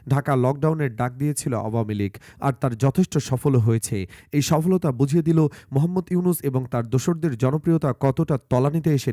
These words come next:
ঠেকেছে, আর তাতেই দ্বিগুণ উৎসাহিত আওয়ামী নেতৃত্ব। কারণ দশ থেকে তেরো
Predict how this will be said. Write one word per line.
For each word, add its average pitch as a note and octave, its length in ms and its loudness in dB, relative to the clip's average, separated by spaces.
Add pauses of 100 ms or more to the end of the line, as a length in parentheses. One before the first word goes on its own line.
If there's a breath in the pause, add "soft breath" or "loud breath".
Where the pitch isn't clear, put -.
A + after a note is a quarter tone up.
ঠেকেছে, A2+ 400 -4 (360 loud breath)
আর C3+ 180 -2
তাতেই C3 280 0
দ্বিগুণ D3 360 2
উৎসাহিত E3+ 420 0 (220)
আওয়ামী D3 320 0
নেতৃত্ব। A2 480 -4 (440 loud breath)
কারণ C3 180 2 (120)
দশ D#3+ 100 4 (100)
থেকে E3 160 -2
তেরো C3+ 220 0